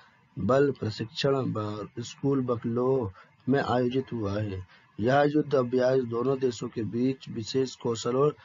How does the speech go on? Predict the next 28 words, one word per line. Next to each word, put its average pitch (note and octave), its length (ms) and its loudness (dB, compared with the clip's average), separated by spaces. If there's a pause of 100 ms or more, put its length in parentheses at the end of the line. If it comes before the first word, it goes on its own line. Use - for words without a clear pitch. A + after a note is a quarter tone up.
(240)
तकनीक C3+ 420 2 (120)
को C#3 160 2
साझा B2 340 -2
करने G#2+ 360 -4
के A2 120 -6
अलावा G#2+ 400 -2
संयुक्त C3 480 -2
प्रशिक्षण C3 480 -6
और C3+ 280 0 (420)
मौजूदा C3 340 0
रिश्ते B2+ 380 -2
को C3 340 -4
और C#3 200 2
मजबूत B2 440 -4
करेगा। G#2+ 520 -4 (2250)
Next C#3 360 12
question, C#3+ 420 10
केंद्र C#3+ 380 4
सरकार C3+ 440 4
द्वारा B2 480 4 (440)
Semicon D3 680 4 (120)
India C3+ 340 4
के B2+ 180 -2
लिए B2+ 300 2 (160)
एक C#3+ 120 0
सलाहकार B2 580 2
समिति C3 440 2
का C3 60 4